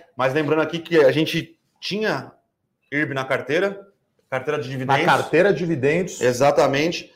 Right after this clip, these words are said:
Speaker 1: E quando começou, quando veio a cara da esca-, da esquadra, começou todo aquele problema, a gente parou, sentou e tomou uma decisão mais ou menos semelhante como a da Petrobras, né?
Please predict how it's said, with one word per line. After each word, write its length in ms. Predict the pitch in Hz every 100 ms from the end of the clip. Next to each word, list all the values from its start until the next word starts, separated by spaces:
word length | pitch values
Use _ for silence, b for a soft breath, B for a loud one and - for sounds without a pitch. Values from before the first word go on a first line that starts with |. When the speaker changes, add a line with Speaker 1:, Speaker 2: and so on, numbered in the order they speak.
| b -
Speaker 1:
E 120 | 135
quando 880 | 131 165 196 202 190 156 139 95 - _ _ _ _ _
começou, 920 | 151 147 143 170 185 185 139 - - _ -
quando 220 | 151 135
veio 140 | 170
a 40 | 170
cara 180 | 170
da 120 | 156 139
esca-, 360 | - 143 143
da 120 | 135
esquadra, 760 | 131 - 143 170 175 175 170 170 -
começou 380 | - 147 143 175
todo 140 | 170 160
aquele 220 | 160 160
problema, 720 | 147 131 143 175 190 185 - -
a 100 | 139
gente 180 | 139 -
parou, 460 | 160 151 151 185
sentou 460 | 190 180 165 156 175
e 60 |
tomou 260 | 190 185 180
uma 140 | 185
decisão 560 | 180 175 156 190 - - _ _ _ _ 135
mais 260 | 156 180 180
ou 60 |
menos 200 | 170 180
semelhante 580 | 185 180 156 165 160 190 _ _ _
como 640 | 143 156 175 170 151 135 131
a 80 |
da 100 | 139
Petrobras, 500 | 151 151 175 139 123
né? 200 | 117 120